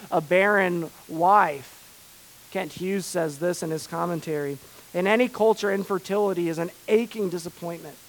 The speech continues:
and for some, an almost unbearable stress. But the burden cannot be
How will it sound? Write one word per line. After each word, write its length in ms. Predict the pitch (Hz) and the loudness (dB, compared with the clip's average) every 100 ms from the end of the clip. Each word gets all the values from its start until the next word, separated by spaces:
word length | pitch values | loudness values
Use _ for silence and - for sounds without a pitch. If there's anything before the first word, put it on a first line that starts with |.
| - - - - - | -20 -20 -20 -20 -10
and 120 | 160 | -6
for 120 | 170 | -6
some, 320 | 156 190 180 | -4 -2 -2
an 80 | 160 | 0
almost 360 | 160 160 151 143 - - | -2 -2 -6 -8 -20 -8
unbearable 640 | 156 139 143 160 165 147 | -6 -4 -2 0 0 -2
stress. 600 | 135 - 143 135 127 - - - - - | -10 -8 -8 -8 -10 -16 -20 -20 -20 -12
But 100 | 160 | -8
the 80 | 160 | -8
burden 420 | 151 185 208 208 | 0 0 2 0
cannot 380 | 196 170 151 160 | -2 -4 -4 -4
be 120 | 165 | -6